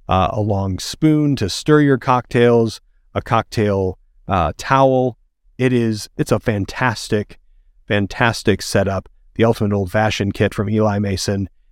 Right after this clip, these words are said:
And, uh, it's also a great gift. Father's Day is coming up, so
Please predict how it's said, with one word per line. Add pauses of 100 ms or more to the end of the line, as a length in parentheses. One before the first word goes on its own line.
(140)
And,
uh,
it's
also
a
great
gift.
Father's
Day
is
coming
up,
so